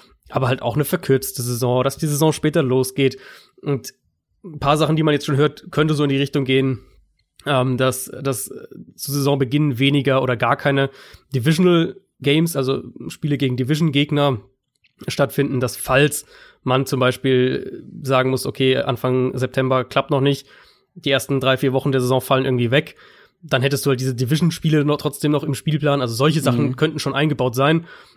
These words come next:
Speaker 1: Aber ansonsten, ähm, wird es erstmal ein normaler Spielplan sein. Und wir können davon ausgehen, dass es einiges an Alternativkonzepten dann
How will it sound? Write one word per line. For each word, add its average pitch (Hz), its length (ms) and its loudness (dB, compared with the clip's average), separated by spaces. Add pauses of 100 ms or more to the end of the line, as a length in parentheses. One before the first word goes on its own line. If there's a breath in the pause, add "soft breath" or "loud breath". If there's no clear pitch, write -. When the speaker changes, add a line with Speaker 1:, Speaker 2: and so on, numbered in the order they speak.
(140)
Speaker 1:
Aber 127 180 0
ansonsten, 131 640 0 (100)
ähm, 120 600 -2 (580)
wird 135 340 0
es 175 140 0
erstmal 160 300 -2
ein 147 120 0
normaler 139 380 2
Spielplan 127 420 -2
sein. 156 380 2 (400 loud breath)
Und 127 460 -2 (320)
wir 127 200 -2
können 123 200 0
davon 123 220 0
ausgehen, 123 260 0
dass 120 160 -2
es - 300 -6 (200)
einiges 127 440 2
an 123 300 0
Alternativkonzepten 123 1080 -2
dann 117 320 0